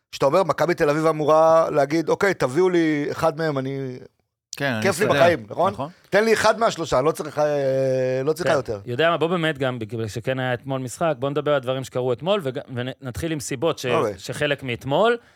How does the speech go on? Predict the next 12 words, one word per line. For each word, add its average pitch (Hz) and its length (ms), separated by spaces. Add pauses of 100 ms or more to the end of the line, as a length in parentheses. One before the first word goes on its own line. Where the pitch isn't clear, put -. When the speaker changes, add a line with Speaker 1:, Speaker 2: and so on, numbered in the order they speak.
(180)
Speaker 3:
ואז 143 200
ניתן 156 240
עוד 151 140
סיבות 135 380 (140)
אם 131 140
יש. 196 400
Speaker 1:
יאללה. 82 200
Speaker 3:
אז 107 120
אתמול 165 240
שתיים 160 320
אפס, 165 500 (400)
אה, 123 40